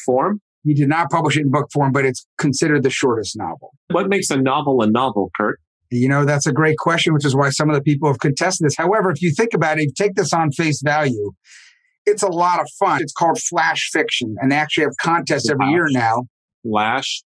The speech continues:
Speaker 1: fiction. Why don't they just call it short poetry?
Speaker 2: Well, they have contests now every year to see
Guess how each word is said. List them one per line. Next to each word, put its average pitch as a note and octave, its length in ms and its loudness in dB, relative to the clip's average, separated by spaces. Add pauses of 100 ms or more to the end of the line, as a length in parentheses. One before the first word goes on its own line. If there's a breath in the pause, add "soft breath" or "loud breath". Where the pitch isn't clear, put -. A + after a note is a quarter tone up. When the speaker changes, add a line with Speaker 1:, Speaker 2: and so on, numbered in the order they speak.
(300)
Speaker 1:
fiction. G2+ 520 -2 (640)
Why C3 120 -2
don't F#3+ 120 -2
they F#3+ 100 2
just F3+ 160 -2
call D#3+ 180 -2
it C3 120 -2
short E3+ 460 -2
poetry? B2+ 420 -2 (400)
Speaker 2:
Well, G3+ 340 0
they F3 120 -2
have D#3+ 160 -6
contests F3+ 540 -2
now D3 200 0
every D3 200 2
year F3+ 320 2
to C#3+ 80 0
see C#3+ 400 2